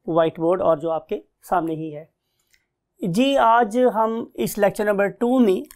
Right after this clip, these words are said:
मैं लिख दूँ यहाँ पे कि क्या आज हम इसका लेक्चर नंबर टू ले रहे हैं। तो इस लेक्चर नंबर टू में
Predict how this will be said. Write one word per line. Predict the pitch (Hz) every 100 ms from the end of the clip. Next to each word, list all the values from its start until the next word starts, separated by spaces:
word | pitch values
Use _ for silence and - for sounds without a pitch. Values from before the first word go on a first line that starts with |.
| _
मैं | 202 175
लिख | 156
दूँ | 185
यहाँ | 180 165 165
पे | 240 - _ - - _
कि | 202
क्या | 170 180
आज | 170
हम | 180
इसका | 170 -
लेक्चर | 170 165 190
नंबर | 175 170
टू | 165 214
ले | 180
रहे | 160 156
हैं। | 175 269 _ _ _ _ _ _ _ _ _ _ _
तो | 240 -
इस | 202 202 185 - 202 190 196 _ -
लेक्चर | 190 185 202
नंबर | 185 175
टू | 175 - 214 233
में | 196 170